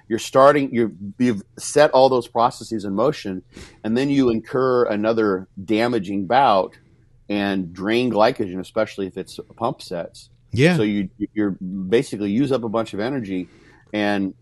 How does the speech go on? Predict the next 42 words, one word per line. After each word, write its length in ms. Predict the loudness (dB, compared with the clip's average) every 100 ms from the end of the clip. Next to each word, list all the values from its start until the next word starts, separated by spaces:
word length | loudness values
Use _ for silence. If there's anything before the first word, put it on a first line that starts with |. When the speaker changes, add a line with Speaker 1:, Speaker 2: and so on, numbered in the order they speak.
| _
Speaker 1:
like, 280 | -4 -4 -2
your 120 | 4
workers 360 | 4 2 -4 -6
are 80 | -4
just 240 | -4 -4
starting 340 | 0 2 2
to 60 | -4
build 260 | 0 2 4
out 200 | 2 2
that 180 | -2
new 200 | 0 0
room, 300 | 0 0 0
and 80 | -2
they're 60 | -2
about 280 | 2 2 2
to, 80 | 0
like, 180 | -4 -2
plug 240 | 0 2
in 140 | 0
the 120 | 0 0
air 140 | -2
conditioner 580 | -2 -4 -6 -6 -8 -8 _ _ _
or 80 | -4
the 80 | -2
heater 360 | -2 0 0 0
that, 120 | -2 -4
that, 160 | -6 -4
that 160 | -2
the 120 | 2
room 200 | 2 2
Speaker 2:
<laughs> 0 |
Speaker 1:
needs. 380 | 0 0 0 -4 -14 -2
Speaker 2:
Yeah. 160 | 2
Speaker 1:
And 80 | 2
you 60 | 4
have 160 | 4
another 280 | 4 4 6
earthquake. 460 | 6 6 2 0 0
It's 120 | -2
like, 160 | -2 4
"Oh, 180 | 4
fuck." 460 | 4 0 2 2 -2